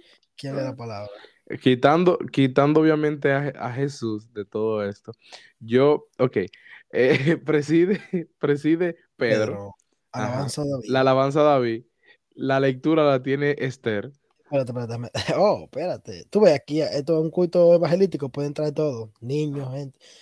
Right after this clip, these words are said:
Speaker 2: Sí.
Speaker 1: Lectura Esther.
Speaker 2: Ajá, lectura Esther.
Speaker 1: Ajá.
Speaker 2: <laughs> Partes
Speaker 1: Oh.
Speaker 2: especiales.
Speaker 1: Especial, espera.
Speaker 2: Voy a dar tres partes yo.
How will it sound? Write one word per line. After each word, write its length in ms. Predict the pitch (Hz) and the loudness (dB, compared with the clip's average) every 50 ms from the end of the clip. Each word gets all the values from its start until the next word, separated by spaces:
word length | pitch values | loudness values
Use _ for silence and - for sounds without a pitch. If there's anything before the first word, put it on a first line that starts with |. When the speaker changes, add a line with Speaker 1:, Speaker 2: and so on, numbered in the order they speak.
| _ _ _ | _ _ _
Speaker 2:
Sí. 140 | - - - | -18 -10 -4
Speaker 1:
Lectura 560 | - 156 165 160 - - 180 190 214 220 202 - 127 | 0 2 2 2 2 2 2 4 4 4 2 2 0
Esther. 600 | 151 - - - - 123 120 110 104 101 95 - _ _ _ _ _ | -2 -4 -6 -10 -12 -12 -12 -12 -14 -16 -18 -20 _ _ _ _ _
Speaker 2:
Ajá, 280 | - 104 101 - - 104 - | -10 -10 -10 -10 -12 -8 -2
lectura 500 | 110 117 120 113 117 - 131 135 135 139 | 0 2 2 0 2 2 2 4 4 4
Esther. 480 | 135 139 - - 120 104 104 107 110 - _ _ | 2 0 -2 -4 -4 -4 -4 -6 -10 -14 _ _
Speaker 1:
Ajá. 480 | - - - - 117 117 120 127 151 - _ _ - - - - - - - - 855 - | -20 -18 -16 -14 -14 -12 -12 -14 -16 -16 _ _ -20 -20 -20 -20 -20 -20 -20 -14 -4 0
Speaker 2:
<laughs> 600 | 175 170 156 143 - - 175 147 143 - - - | 2 2 2 0 -2 -4 -6 -6 -4 -4 -2 2
Partes 400 | 165 165 165 160 156 180 165 170 | 4 4 4 4 4 2 4 4
Speaker 1:
Oh. 60 | 175 | 2
Speaker 2:
especiales. 720 | 165 156 156 147 135 139 139 135 127 120 104 92 - 139 _ _ _ _ _ _ | 2 2 0 0 2 0 0 0 0 -2 -4 -6 -8 -12 _ _ _ _ _ _
Speaker 1:
Especial, 560 | 131 117 - - 120 110 101 95 87 95 95 | -18 -18 -16 -14 -12 -10 -10 -10 -10 -10 -12
espera. 400 | 101 95 - - - 107 95 90 | -14 -16 -18 -18 -16 -14 -12 -4
Speaker 2:
Voy 140 | 139 143 156 | 0 0 2
a 80 | 165 175 | 4 4
dar 240 | 180 175 160 147 143 | 4 4 2 2 2
tres 280 | - 151 156 - 170 - | 2 2 2 2 0 0
partes 460 | - 131 131 120 113 107 - 101 101 | 0 0 2 2 0 -2 -6 -8 -8
yo. 160 | 101 98 110 | -8 -10 -10